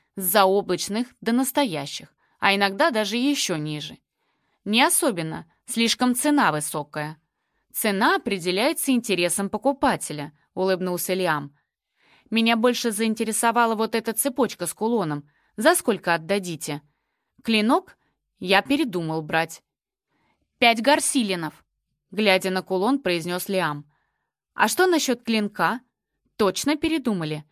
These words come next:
Редкая вещь. Сама вам в руки вышла». «Сама в руки?»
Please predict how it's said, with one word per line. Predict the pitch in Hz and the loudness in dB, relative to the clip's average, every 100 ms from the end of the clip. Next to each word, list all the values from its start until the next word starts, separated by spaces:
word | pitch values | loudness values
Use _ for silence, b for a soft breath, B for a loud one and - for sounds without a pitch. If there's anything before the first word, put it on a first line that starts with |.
| _ _ _ _ | _ _ _ _
Редкая | 262 381 - 226 208 | 0 0 0 -2 0
вещь. | 240 277 - _ _ _ _ _ | 0 -2 -4 _ _ _ _ _
Сама | - 254 269 311 | 0 4 6 6
вам | 294 294 | 6 4
в | |
руки | 339 285 214 | 2 -2 -4
вышла». | 185 208 - 165 - _ _ _ _ _ | -4 -6 -6 -8 -10 _ _ _ _ _
«Сама | - - 202 185 170 | 0 2 4 2 0
в | |
руки?» | 165 214 220 330 | -2 -6 -4 -6